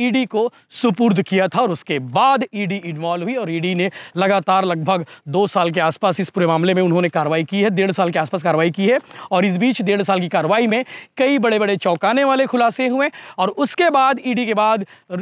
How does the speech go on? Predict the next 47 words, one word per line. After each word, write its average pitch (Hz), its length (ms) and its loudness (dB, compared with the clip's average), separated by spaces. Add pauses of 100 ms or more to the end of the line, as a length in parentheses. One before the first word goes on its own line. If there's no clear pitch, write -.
नंबर 202 380 0
लगता 180 320 -2
है 175 320 -2
ईओडब्ल्यू 170 440 0
और 185 100 0
एसीबी 165 380 -2
का। 233 180 0
ईओडब्ल्यू 180 580 -2
और 165 100 -2
एसीबी 190 340 0
की 277 120 0
टीम 220 140 2
ने 220 120 2
भी 226 180 2 (360)
महादेव 170 280 0
बुक 202 260 0
मामले 190 300 2
में 190 180 -2
बहुत - 360 -2
सारी 175 260 0
कार्रवाई 160 380 0
की 170 180 -6
है, 185 80 0
बहुत 151 340 -4
सारी 151 300 -4
रेड 208 200 0
की 233 100 -2
कार्रवाई 220 260 2
की 214 160 -2
है। 262 120 2 (340)
आईपीएस 175 380 0
अमरे-, 175 260 -2
अमरेश 185 360 -2
मिश्रा 208 280 -2 (380)
जो 214 280 0 (180)
ईओडब्ल्यू 220 440 2
एसीबी 175 280 -2
के 180 120 -6
चीफ 247 360 -2
हैं, 226 180 -4 (240)
उन्होंने 269 560 2
इस 220 240 -14
पूरे 180 240 -6
रैकेट 220 480 -2
को 202 160 -4
जो 180 100 0
है 170 180 -2